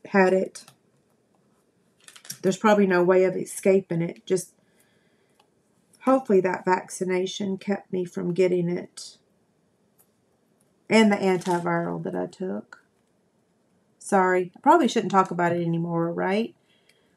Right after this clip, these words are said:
I should have downloaded some jokes. Y'all should have seen Bella. I've got some pictures of her. She laid in bed with me every day.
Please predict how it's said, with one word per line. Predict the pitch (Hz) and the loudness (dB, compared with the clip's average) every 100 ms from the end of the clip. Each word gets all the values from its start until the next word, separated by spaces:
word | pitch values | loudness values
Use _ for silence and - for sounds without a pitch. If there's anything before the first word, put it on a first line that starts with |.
| _ _ _ - - _ _ _ _ _ _ _ - | _ _ _ -20 -20 _ _ _ _ _ _ _ -10
I | |
should | - 269 | 0 2
have | 269 | 4
downloaded | 240 247 247 254 220 | 2 2 4 2 0
some | - 226 | -2 0
jokes. | 220 247 254 233 - - - _ _ _ - _ _ _ _ _ _ _ _ _ _ _ _ _ _ _ _ _ _ _ _ _ _ _ _ _ _ _ _ _ _ - - - | 2 4 4 2 -6 -16 -16 _ _ _ -20 _ _ _ _ _ _ _ _ _ _ _ _ _ _ _ _ _ _ _ _ _ _ _ _ _ _ _ _ _ _ -20 -20 -12
Y'all | - 196 208 233 | 4 8 10 10
should | 254 247 202 | 8 4 2
have | |
seen | 196 208 202 202 196 | 2 2 2 2 4
Bella. | 190 190 202 214 214 220 226 226 | 4 6 6 6 6 6 4 2
I've | 190 | 0
got | 185 180 | 0 0
some | 180 175 | -4 -2
pictures | 190 185 202 196 | 0 0 -4 -4
of | 196 | -4
her. | 208 202 196 202 - | 0 0 0 -2 -6
She | - - 220 220 240 262 254 - | -8 -6 -2 0 0 0 -4 -4
laid | 202 196 185 190 | 0 4 6 6
in | 185 | 4
bed | 185 185 185 | 2 2 2
with | 190 190 | 0 0
me | 190 190 | -2 -2
every | - 185 190 202 | 0 -2 0 0
day. | 190 185 190 202 220 | 0 0 0 -2 -4